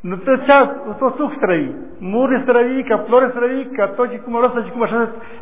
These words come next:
ته چې کوم، ته چې، ته یې ښځه، ته چې کومه ده، هغه په نکاح کې خپل هغه ښځه دې سره وي، او که به ته ښځه یې، بیا ته هغه چې شیطان سره وي چې کوم دی، بیا ته ورسته په کار رسي. څوک دې سره وي؟ دغه ټایم کې د تا د مور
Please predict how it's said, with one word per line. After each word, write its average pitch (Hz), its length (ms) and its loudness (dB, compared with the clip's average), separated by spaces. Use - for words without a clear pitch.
ته 240 100 6
چې 226 160 -4
کوم، 226 100 -6
ته 240 200 4
چې، 233 140 -4
ته 240 60 2
یې 240 160 6
ښځه، 233 240 4
ته 247 160 6
چې 208 160 -2
کومه 226 160 2
ده، 233 160 6
هغه 202 260 4
په 208 60 -4
نکاح 226 340 4
کې 220 120 -2
خپل 240 140 2
هغه 214 180 4
ښځه 240 220 0
دې 220 140 -8
سره 240 140 6
وي، 240 220 0
او 196 60 -4
که 202 100 -4
به 202 80 -2
ته 220 120 -4
ښځه 262 360 6
یې، 165 80 4
بیا 190 80 -2
ته 214 160 0
هغه 220 120 4
چې 196 100 -10
شیطان 254 340 2
سره 220 120 2
وي 240 140 0
چې 220 100 -14
کوم 220 120 -8
دی، 208 80 -2
بیا 196 120 -2
ته 208 120 2
ورسته 202 280 0
په 185 100 -12
کار 196 160 4
رسي. 156 280 -2
څوک 262 160 0
دې 208 140 -6
سره 233 140 8
وي؟ 247 120 6
دغه 214 300 8
ټایم 269 240 4
کې 269 160 -4
د 226 140 -2
تا 240 140 -2
د 214 60 -6
مور 330 160 4